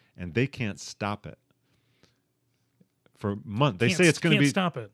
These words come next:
Speaker 1: No, it's been going on since October. They say it's gonna take a couple more months to stop this leak.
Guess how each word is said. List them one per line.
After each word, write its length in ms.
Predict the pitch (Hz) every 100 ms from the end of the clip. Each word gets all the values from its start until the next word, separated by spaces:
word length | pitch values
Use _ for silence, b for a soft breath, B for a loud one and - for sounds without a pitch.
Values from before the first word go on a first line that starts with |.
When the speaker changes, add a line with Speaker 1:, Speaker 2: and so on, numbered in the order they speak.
| -
Speaker 1:
No, 200 | 143 151
it's 120 | 110
been 140 | - 127
going 140 | 143
on 120 | 139 127
since 240 | 131 113
October. 480 | 104 - 139 135 120
They 120 | 110
say 220 | - 117
it's 200 | 107 -
gonna 180 | 120 107
take 240 | - 110 101
a 60 |
couple 200 | - 107
more 120 | 104 98
months 260 | 101 98
to 80 | -
stop 300 | - 101 92
this 180 | 90 -
leak. 160 | 90